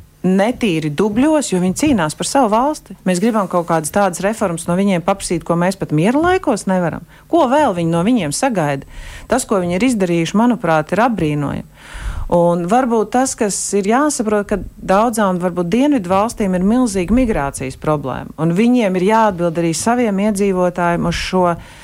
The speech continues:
nelegālās migrācijas spiedienu, kaut gan viņi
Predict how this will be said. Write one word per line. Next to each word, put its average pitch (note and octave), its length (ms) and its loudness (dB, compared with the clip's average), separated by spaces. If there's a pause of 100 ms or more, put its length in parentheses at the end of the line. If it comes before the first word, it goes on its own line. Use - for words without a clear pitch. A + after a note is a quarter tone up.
(180)
nelegālās F3+ 720 0
migrācijas C4 640 0 (140)
spiedienu, B3 760 2 (320)
kaut F#3+ 280 2
gan A3 200 0
viņi F#3+ 160 -4